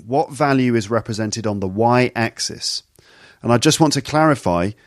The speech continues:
which one is the x-axis and which one is the y-axis. So most line graphs look like a big L, don't they? With a vertical line on one side and a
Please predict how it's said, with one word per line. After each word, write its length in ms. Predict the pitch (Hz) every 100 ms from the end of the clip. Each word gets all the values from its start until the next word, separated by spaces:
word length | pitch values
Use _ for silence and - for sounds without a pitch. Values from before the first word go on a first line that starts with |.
| _ _
which 260 | 135 131 -
one 180 | 147 143
is 180 | 123
the 160 | - 117
x-axis 960 | 104 95 - - - 87 - - 104 -
and 180 | 113 107
which 200 | 113 -
one 120 | 117
is 160 | 110 -
the 80 |
y-axis. 1000 | 101 101 92 90 - 101 - - 90 - - _ _ - - - -
So 300 | - 147 147 -
most 460 | 165 220 208 - 131
line 400 | 139 151 151 139
graphs 680 | 110 95 95 - - - - _ _
look 240 | 127 151 139
like 180 | 127 127
a 60 |
big 300 | 117 147 117 -
L, 460 | 127 117 95 78 _ _ _ _
don't 240 | - 113 -
they? 260 | 87 78 - _ _ _ -
With 100 | 107
a 80 |
vertical 520 | 104 123 135 139 143 135
line 340 | 117 113 110
on 140 | 104
one 180 | 123 151
side 400 | 147 143 131 131 -
and 100 |
a 40 | 110